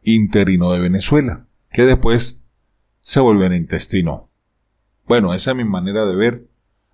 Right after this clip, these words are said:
No sé qué piensan ustedes, déjenme su opinión en la caja de comentarios.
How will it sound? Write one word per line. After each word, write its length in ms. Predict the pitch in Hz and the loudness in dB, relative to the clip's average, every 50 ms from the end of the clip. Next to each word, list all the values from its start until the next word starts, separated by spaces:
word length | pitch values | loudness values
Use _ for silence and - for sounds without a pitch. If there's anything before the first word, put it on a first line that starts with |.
| _ - | _ -6
No 160 | - 101 101 | -4 -2 -2
sé 140 | - 110 104 | 0 0 -2
qué 100 | 101 104 | -2 0
piensan 360 | - 104 104 95 92 101 95 | 0 0 0 0 0 0 -2
ustedes, 400 | 90 - - 123 135 139 123 107 | -2 0 2 2 4 4 4 2
déjenme 320 | 104 107 107 101 98 98 | 2 2 2 2 2 0
su 160 | 90 - - 87 | 0 -2 -4 -4
opinión 220 | 78 85 85 92 | -2 -2 -2 0
en 60 | 95 | 0
la 120 | 98 95 - | -2 -2 -2
caja 180 | 98 95 95 | -2 -2 0
de 100 | 98 98 | 0 0
comentarios. 800 | 90 113 123 131 123 120 151 156 143 135 120 101 - - - - | 0 0 0 0 0 0 0 2 2 2 2 2 -2 -6 -10 -16